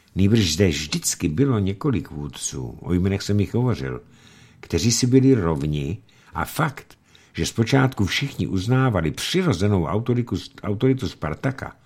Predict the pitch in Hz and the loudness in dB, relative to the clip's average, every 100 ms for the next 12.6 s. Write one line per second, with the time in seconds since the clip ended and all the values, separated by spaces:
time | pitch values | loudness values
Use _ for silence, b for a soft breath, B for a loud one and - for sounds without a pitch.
0 | b b b b b - - - 110 104 | b b b b b -8 -4 4 6 6
1 | 110 156 160 135 - 82 - 90 87 110 | 4 2 2 0 -2 -6 -4 -2 0 2
2 | 104 107 101 - - 139 156 - 147 80 | 2 2 2 0 -2 -2 -2 2 2 2
3 | 92 120 139 131 - 131 131 120 98 71 | 2 4 4 2 0 0 0 -2 -2 -4
4 | - 64 60 - - 90 - 131 139 143 | -6 -12 -12 -14 -2 0 4 4 6 4
5 | - 127 113 - 107 104 113 117 117 113 | 4 4 2 2 2 4 2 4 4 4
6 | 120 - 92 113 - 113 120 120 120 - | 2 -2 -2 -2 -2 0 0 2 0 0
7 | 80 - 90 98 - b b b b b | -4 -4 0 0 0 b b b b b
8 | - 104 104 120 - 139 120 - 101 - | 2 4 6 4 2 2 2 0 -2 0
9 | 113 123 95 104 120 110 95 87 113 117 | 0 2 2 2 2 0 -2 -2 0 0
10 | 117 - - 87 90 - 113 85 76 82 | -2 -4 -2 0 0 2 0 2 0 -2
11 | 98 107 - 113 87 98 95 - 101 87 | 0 -2 0 -2 -2 -4 -6 -2 -4 -2
12 | 87 78 69 65 60 64 | -2 -2 -2 -4 -6 -8